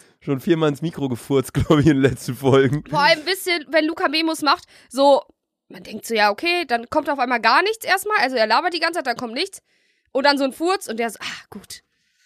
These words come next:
Speaker 1: Ja.
Speaker 2: So richtig dumm.
Speaker 1: Ja, was raus muss, muss raus, sag ich immer, ne?
Speaker 2: Ja, jetzt erzähl weiter, was du heute gemacht hast, Digga.
Speaker 1: Heute nichts,
Speaker 2: Ey, ich
Speaker 1: Digga.
Speaker 2: mein die Woche.
Speaker 1: Aufgestanden. Ja,
Speaker 2: Ja.
Speaker 1: wie war das bei der Gamescom?
Speaker 2: Ja,
Speaker 1: War nur
Speaker 2: mach
Speaker 1: vor drei
Speaker 2: weiter.
Speaker 1: Stunden.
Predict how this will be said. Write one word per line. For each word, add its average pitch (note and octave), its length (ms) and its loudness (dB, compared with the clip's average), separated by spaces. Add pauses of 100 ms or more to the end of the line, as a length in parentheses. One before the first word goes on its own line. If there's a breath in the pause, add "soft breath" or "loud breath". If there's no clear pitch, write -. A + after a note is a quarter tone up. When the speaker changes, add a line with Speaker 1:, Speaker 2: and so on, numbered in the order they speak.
(140)
Speaker 1:
Ja. E4+ 220 6
Speaker 2:
So - 60 8
richtig - 280 -2
dumm. E4+ 340 -2 (760)
Speaker 1:
Ja, F#2+ 220 -6
was G2+ 180 -4
raus A2+ 200 2
muss, D3 160 -2
muss C#3+ 180 -2
raus, C#3+ 260 6
sag G#2 140 2
ich G#2 60 0
immer, G2+ 200 -4
ne? C3+ 240 0 (340)
Speaker 2:
Ja, G#3+ 240 -8
jetzt G#3+ 180 -18
erzähl A#3 260 -18
weiter, A#3+ 200 -14
was G#3+ 120 -18
du A3+ 80 -16
heute G#3+ 160 -16
gemacht G#3 280 -16
hast, G3 180 -18
Digga. A2 220 -20 (260)
Speaker 1:
Heute G#3 340 0
nichts, E4+ 180 -4
Speaker 2:
Ey, C#4+ 80 -2
ich D4+ 100 0
Speaker 1:
Digga. - 160 4
Speaker 2:
mein A#2 140 0
die F#4+ 140 0
Woche. G4+ 260 2
Speaker 1:
Aufgestanden. C#3+ 880 -2
Ja, G3+ 500 4
Speaker 2:
Ja. - 80 -8
Speaker 1:
wie F#3+ 80 -6
war C#4 100 2
das E4 120 -2
bei D#4+ 80 4
der D4 100 4
Gamescom? A#3 680 4
Speaker 2:
Ja, E4 80 2
Speaker 1:
War G4 60 2
nur F#4+ 100 2
Speaker 2:
mach F#4 60 -4
Speaker 1:
vor F#4 60 -2
drei - 200 0
Speaker 2:
weiter. F4+ 60 4
Speaker 1:
Stunden. C#4 320 -2